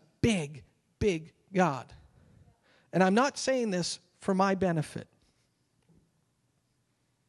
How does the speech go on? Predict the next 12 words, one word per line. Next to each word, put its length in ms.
I'm 140
saying 300
this 280
for 240
your 220
benefit 420
because 320
I 220
would 240
love 560
to 140
see 440